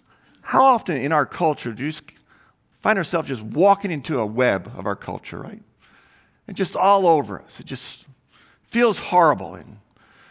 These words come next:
here we are in that cultural changes that are taking place around us. And did you know that the beliefs of the culture are not always right? Do you know not everything that happens in culture is right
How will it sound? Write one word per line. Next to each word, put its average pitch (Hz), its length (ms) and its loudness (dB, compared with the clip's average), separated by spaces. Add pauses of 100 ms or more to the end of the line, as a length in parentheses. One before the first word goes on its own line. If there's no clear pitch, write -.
(280)
here 226 220 4
we 220 100 4
are 190 180 8
in 156 80 0
that 127 360 0
cultural 214 420 -2
changes 170 480 -2
that 143 100 2
are 117 80 2
taking 170 380 -2
place 151 320 0
around 120 360 -2
us. - 260 -16
And 113 200 -18 (1000)
did 151 100 -4
you 262 80 2
know 262 140 6
that 214 100 4
the 170 80 2
beliefs 156 360 2
of 165 60 -2
the 143 60 -2
culture 160 460 0
are 135 60 0
not 139 180 0
always 143 280 0
right? 156 300 -6 (1800)
Do 180 80 -2
you 240 40 2
know 254 140 2
not 190 240 6
everything 202 480 4
that 147 100 4
happens 170 260 4
in 147 140 -2
culture 160 440 0
is 107 200 -2
right 135 440 2